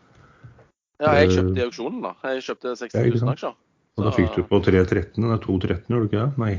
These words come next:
Speaker 2: det var
Speaker 1: Tre tretten, ja.
Speaker 2: tre tretten. Ja,
Speaker 1: Eh,
Speaker 2: og i dag er den
Speaker 1: bilnummer
Speaker 2: på
Speaker 1: til Donald Duck. Men det visste du kanskje.
Speaker 2: Ja,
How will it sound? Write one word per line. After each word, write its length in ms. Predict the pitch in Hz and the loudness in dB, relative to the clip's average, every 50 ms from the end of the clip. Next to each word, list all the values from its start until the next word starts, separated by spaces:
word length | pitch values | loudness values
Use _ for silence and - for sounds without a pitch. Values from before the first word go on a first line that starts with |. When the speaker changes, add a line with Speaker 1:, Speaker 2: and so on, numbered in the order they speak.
| 95 - _ _ | -6 -10 _ _
Speaker 2:
det 120 | - 98 95 | -6 -4 -2
var 140 | 95 90 85 | -2 -2 -2
Speaker 1:
Tre 80 | 143 | -2
tretten, 280 | 147 101 110 107 - 120 | -2 -4 -4 -4 -4 -4
ja. 100 | 98 92 | -2 -2
Speaker 2:
tre 80 | 92 95 | -2 -4
tretten. 360 | 92 90 - - 123 139 - - _ _ _ | -4 -6 -6 -6 -6 -6 -6 -8 _ _ _
Ja, 120 | - - - | -8 -8 -8
Speaker 1:
Eh, 200 | 110 - 135 139 | -6 -4 -2 0
Speaker 2:
og 60 | 127 110 | 2 2
i 40 | 104 | 4
dag 80 | 101 | 4
er 80 | 98 98 | 2 2
den 140 | 104 107 107 | 2 2 2
Speaker 1:
bilnummer 260 | 110 - 110 107 107 | 2 0 0 0 2
Speaker 2:
på 0 | |
Speaker 1:
til 160 | 107 104 104 | 2 0 0
Donald 320 | 107 127 120 113 113 110 101 | -2 -4 -6 -8 -10 -10 -10
Duck. 300 | 123 151 - _ _ _ _ _ _ _ _ _ _ _ _ _ _ _ _ _ _ _ _ _ _ _ _ _ _ _ _ _ _ _ _ _ _ _ _ - | -14 -14 -14 _ _ _ _ _ _ _ _ _ _ _ _ _ _ _ _ _ _ _ _ _ _ _ _ _ _ _ _ _ _ _ _ _ _ _ _ -20
Men 80 | 127 131 | -16 -14
det 80 | 131 | -14
visste 180 | 120 - _ 113 | -14 -14 _ -18
du 40 | 113 | -18
kanskje. 280 | 104 101 87 - 95 - _ _ _ _ _ _ _ _ _ _ _ _ _ _ _ _ _ _ _ _ _ _ _ _ _ _ _ _ _ - | -16 -16 -16 -16 -20 -20 _ _ _ _ _ _ _ _ _ _ _ _ _ _ _ _ _ _ _ _ _ _ _ _ _ _ _ _ _ 0
Speaker 2:
Ja, 160 | 117 117 127 | 2 4 4